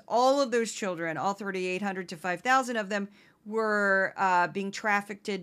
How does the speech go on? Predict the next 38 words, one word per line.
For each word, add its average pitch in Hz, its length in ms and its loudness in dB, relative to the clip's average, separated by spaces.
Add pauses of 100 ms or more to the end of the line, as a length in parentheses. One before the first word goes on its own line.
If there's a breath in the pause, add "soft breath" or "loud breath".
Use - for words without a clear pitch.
(120)
illegally 196 580 -6
into 190 200 -8
the 185 80 -6
United 160 340 -4
States, 147 400 -10
and 170 100 -8
that 151 60 -8
you 196 140 -8
saved 208 720 -4
them? 320 340 0 (640 soft breath)
And 220 140 -4
that's 226 160 -2
why 240 80 0
a 202 100 -2
thousand 214 480 0
of 233 120 -6
them 233 140 -4
are 202 80 -6
still 208 260 -8
stranded, 208 640 -4
not 202 200 -4
knowing, 202 460 -4
we, 190 200 -10
not 185 300 -6 (220)
being 196 160 -4
able 196 240 -4
to - 100 -16
be 202 140 -6
con-, 185 280 -14
reconnected 202 580 -8
with 202 100 -6
their 190 100 -8
families. 214 440 -10 (840 loud breath)
Oh 320 280 6
my 202 240 2
goodness. - 540 -4
Stephen 330 380 -2
Miller. 185 240 -4